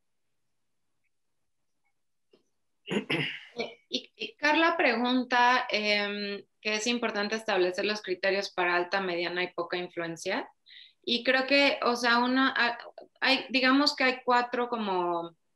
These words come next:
conceptos que, que pue-, que un poco ya había mencionado Alex, pero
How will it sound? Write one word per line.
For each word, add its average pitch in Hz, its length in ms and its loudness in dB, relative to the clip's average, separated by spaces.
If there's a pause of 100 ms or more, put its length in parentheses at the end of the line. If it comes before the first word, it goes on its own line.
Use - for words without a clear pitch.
conceptos 208 1160 -2 (680)
que, 180 400 2
que - 220 -4
pue-, - 300 -2
que - 380 -2 (220)
un 214 120 -6
poco 220 340 2
ya 208 220 4
había 214 180 4
mencionado 202 600 0
Alex, 196 500 0
pero 185 380 0